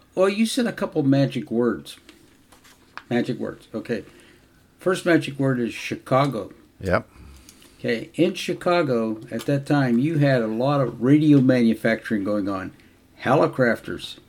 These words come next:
Speaker 1: and a whole bunch of others, uh, tech-, technical types that were, were building advanced state-of-the-art.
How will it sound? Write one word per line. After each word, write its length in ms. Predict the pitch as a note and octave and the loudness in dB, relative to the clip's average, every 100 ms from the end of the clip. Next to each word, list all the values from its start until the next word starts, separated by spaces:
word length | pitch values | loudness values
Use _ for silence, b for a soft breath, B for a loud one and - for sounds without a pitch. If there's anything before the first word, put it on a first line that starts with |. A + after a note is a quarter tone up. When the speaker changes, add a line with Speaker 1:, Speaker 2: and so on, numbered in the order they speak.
| b b b b - | b b b b -2
Speaker 1:
and 100 | A#2 | 0
a 40 | |
whole 180 | A2+ D#3 | 6 6
bunch 260 | D#3 D3+ - | 6 2 0
of 60 | |
others, 720 | C3+ D#3 D#3 A2+ G2+ - - - - | 0 4 4 2 -4 -12 -16 -18 -12
uh, 100 | A#2 - | -12 -6
tech-, 260 | - - - | -4 -4 -4
technical 520 | D3+ C3+ A#2 G#2+ A2 | -2 -2 -4 -8 -8
types 420 | A#2+ A#2+ A2 - | -2 0 0 0
that 80 | A#2 | -2
were, 260 | A2 G#2+ G2+ B2+ | 0 -2 -4 -2
were 140 | A#2 | -2
building 420 | G#2+ C#3 C3+ A2+ | 2 4 4 4
advanced 380 | G#2+ A#2 A#2 - | 2 2 2 2
state-of-the-art. 640 | - A2+ G#2 A2+ B2 - | 0 0 0 2 2 0